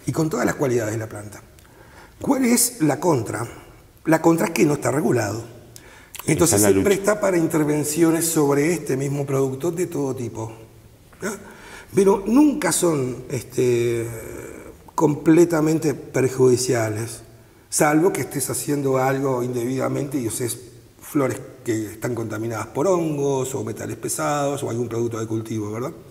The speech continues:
Speaker 1: Pero en general quien se dedica a esto diariamente,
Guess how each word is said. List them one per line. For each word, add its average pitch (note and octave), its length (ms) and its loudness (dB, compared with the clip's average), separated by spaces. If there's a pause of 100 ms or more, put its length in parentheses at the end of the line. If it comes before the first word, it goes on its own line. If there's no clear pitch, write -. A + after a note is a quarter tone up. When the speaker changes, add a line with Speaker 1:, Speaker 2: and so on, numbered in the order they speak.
(640)
Speaker 1:
Pero F3 220 6
en F#3+ 80 4
general G3 360 4
quien G3 160 0
se - 140 2
dedica D3+ 440 4
a D#3 40 2
esto C#3+ 420 -4 (540)
diariamente, D3 880 2